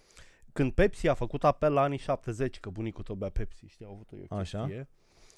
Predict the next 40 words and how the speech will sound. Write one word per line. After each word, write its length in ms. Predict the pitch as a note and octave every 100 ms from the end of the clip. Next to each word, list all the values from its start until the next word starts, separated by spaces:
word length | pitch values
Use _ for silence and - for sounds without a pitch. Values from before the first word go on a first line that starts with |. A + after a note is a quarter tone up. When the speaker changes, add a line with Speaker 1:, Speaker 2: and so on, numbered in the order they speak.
| _
Speaker 1:
Am 100 | C3
văzut 140 | C3 D3+
comentarii 400 | F3+ F3 F#3 C3+
pe 60 |
Facebook. 240 | C3+ C3+ -
„Ce 100 | -
prostie, 540 | - A3+ - C4+ B3
f-, 300 | - - F#3 F3 E3+
Pepsi 260 | - A3 A#3+
nu 100 | A#3+
exista 300 | G#3+ G#3+ A3+
în 60 |
șaptezeci.” 640 | G#3 E3 - A#2 A#2 B2+ C3+
„Ce 100 | A#3+
prostie, 540 | A#3+ - - B3+ B3
în 60 | G3
șaptezeci 380 | A3 G#3+ A#3
era 140 | A#3 G#3
comunism, 580 | G3+ F#3+ B3 G#3+ G3 -
hello.” 640 | D#3 D#3+ G#3+ A3+ F#3+ F#3+ - - _ _
Boilor, 580 | - D#3 F#3 A#3 C3 G2+
era 260 | A#2 D#3 C#4
Pepsi 460 | - F4 - -
pe 120 | A3 -
vremea 200 | C4 C4+
lui 100 | C4+
Ceașcă, 340 | - F#4 - C3+
adică 220 | D3 E3+
nu 100 | A#3+ A#4 F4
e 20 | D3
o, 240 | B2+ A#2+ - - - -
n-a 100 | -
fost 220 | E4 -
o 40 | C4
minciună, 680 | G#3+ D3 - B2+ G#2+ G2+ -
chiar 180 | - D#4+
exista 360 | C#4+ C#4 - D#4
Pepsi, 300 | D4+ - -
se 140 | - -
vindea. 260 | G3 G3